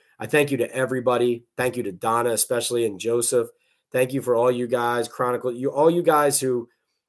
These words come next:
helped me get to one thousand tonight. Huge milestone. You guys were all here with me to do it. Screwball Thursdays.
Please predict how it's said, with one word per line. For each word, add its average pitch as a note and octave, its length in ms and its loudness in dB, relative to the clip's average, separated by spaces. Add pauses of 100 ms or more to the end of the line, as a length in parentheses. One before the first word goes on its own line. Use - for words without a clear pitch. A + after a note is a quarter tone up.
(120)
helped C#3 300 -2
me C3 280 0
get D3+ 240 0
to C#3+ 100 -2
one A#2+ 240 -2
thousand C#3+ 480 0
tonight. D#3 400 0 (160)
Huge D3 380 0
milestone. D3 640 0
You C3 80 -6
guys B2 240 -4
were A#2 80 -2
all B2+ 180 0
here B2+ 240 -4
with B2 220 -4
me C3 80 -4
to G#2+ 100 -6
do B2+ 220 0
it. D3+ 160 4 (500)
Screwball C#3 600 -2
Thursdays. D3+ 800 2